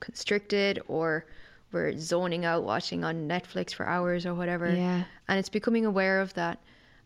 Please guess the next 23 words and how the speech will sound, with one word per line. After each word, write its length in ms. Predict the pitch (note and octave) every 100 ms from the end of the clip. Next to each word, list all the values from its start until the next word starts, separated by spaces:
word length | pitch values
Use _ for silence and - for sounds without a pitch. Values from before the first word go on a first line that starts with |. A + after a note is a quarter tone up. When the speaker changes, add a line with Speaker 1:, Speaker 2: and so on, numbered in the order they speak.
| -
Speaker 1:
and 140 | G3
then 160 | F#3 G3
just 180 | A#3+ A#3
stepping 420 | - G3+ G#3 F#3
out 240 | F3 F3+ G3+
of 80 | -
wherever 240 | F3+ F3 E3+
you 140 | F3
are. 280 | F3 F3+ F3+ - G3+
Speaker 2:
Mm. 360 | G3 G3 F#3 F3+ - -
Speaker 1:
Um, 220 | F#3+ F3+
I, 120 | - F#3+
like, 340 | D#3 F3 E3+
during 300 | - G#3 F#3+
lockdown, 500 | F#3 F#3 - F3+ F#3
there 80 | F#3+
were 140 | G#3
times 480 | G3 F#3 F3+ F3+ -
where, 340 | E3+ E3 D#3 - -
you 140 | D#3+ F#3
know, 140 | F3+
you're 180 | F3+ F3+
just, 400 | - F#3 -